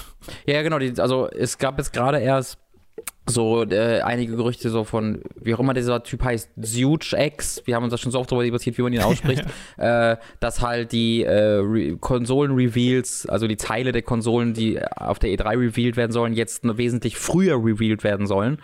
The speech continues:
Speaker 1: ähm, was ja dann nicht mehr
Speaker 2: Genau.
Speaker 1: viel Zeit übrig lässt. Ähm, das heißt, auch da wäre dann der Abstand durchaus ein bisschen größer. Die Frage ist natürlich immer noch, werden die ganzen Firmen einfach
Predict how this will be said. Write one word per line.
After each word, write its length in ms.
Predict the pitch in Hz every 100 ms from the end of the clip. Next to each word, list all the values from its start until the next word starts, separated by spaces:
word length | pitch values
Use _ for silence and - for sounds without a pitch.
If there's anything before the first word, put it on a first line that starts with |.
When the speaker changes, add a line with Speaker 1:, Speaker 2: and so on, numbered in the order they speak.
| - - -
Speaker 1:
ähm, 280 | - 104 101
was 160 | 98 -
ja 120 | 101
dann 320 | 98 98 95
nicht 240 | 101 101 -
mehr 140 | 101 110
Speaker 2:
Genau. 60 |
Speaker 1:
viel 380 | 123 110 101 -
Zeit 260 | - 110 104
übrig 280 | 160 143 -
lässt. 240 | 120 - - 185
Ähm, 320 | - 113 110 107
das 160 | 104
heißt, 160 | 113 110
auch 100 | 104
da 240 | 117 117
wäre 180 | 117 113
dann 140 | 110
der 120 | 107 98
Abstand 420 | - - 107 113
durchaus 320 | 107 - 101
ein 80 | 98
bisschen 260 | 98 101
größer. 420 | 98 95 95 113 135 - -
Die 60 | -
Frage 240 | 143 156
ist 60 | 151
natürlich 240 | 156 139
immer 160 | 151 151
noch, 260 | 147 - -
werden 800 | 92 120 127 139 147 143 139 127
die 100 | 123
ganzen 320 | 123 131 131
Firmen 320 | - 131 123
einfach 560 | 104 120 123 120 113